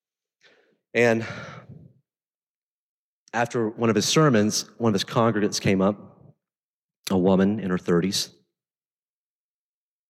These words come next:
And she was just thinking over his message about how paradigms can destroy us, these shame narratives. She just had her head down, which that's where, that's where shame lies, isn't it?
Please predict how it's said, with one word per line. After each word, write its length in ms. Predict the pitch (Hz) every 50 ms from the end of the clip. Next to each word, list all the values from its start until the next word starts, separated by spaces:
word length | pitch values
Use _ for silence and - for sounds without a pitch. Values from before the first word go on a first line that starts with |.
| _ _ -
And 140 | 98 104 101
she 180 | - - 131
was 260 | 135 127 120 101 - -
just 360 | 120 107 - - - - -
thinking 300 | - 127 127 127 110 104
over 260 | 101 107 104 101 92
his 280 | 82 101 92 - - -
message 440 | 107 101 98 101 - - 98 85
about 400 | 98 82 90 90 87 90 90 - - - - - _ _ _ _ _ -
how 140 | - 90
paradigms 720 | 87 - - - 113 107 113 110 101 87 90 87 90 -
can 160 | - - - 90
destroy 560 | 95 85 - - - - - 101 92 85 78
us, 360 | 80 85 - - - - - - - _ _ _
these 120 | - 90 -
shame 400 | - - - 113 107 98 95 92
narratives. 680 | 85 78 78 76 - - - - - - - - - _ _ _ _ _ _ _ _ _ _ _ _ _ _ _ _ _ _ _ _ _ _ _ _ _
She 200 | - - 98 90
just 160 | 101 98 -
had 160 | - 107 98
her 80 | 98 90
head 220 | 90 101 92 -
down, 340 | - 87 82 78 78 78 78 - - - _ _ _ _ _ _ _ _ _ _
which 200 | - 95 - -
that's 280 | - 113 113 113 - -
where, 280 | 110 101 92 87 - - - _ _ _ _ _ _ _ _ _ _ _
that's 180 | 113 117 113 -
where 80 | 104
shame 340 | 95 - - 120 101 90 87
lies, 400 | 90 87 85 78 80 82 80 -
isn't 180 | 90 80 85 78
it? 220 | - - - -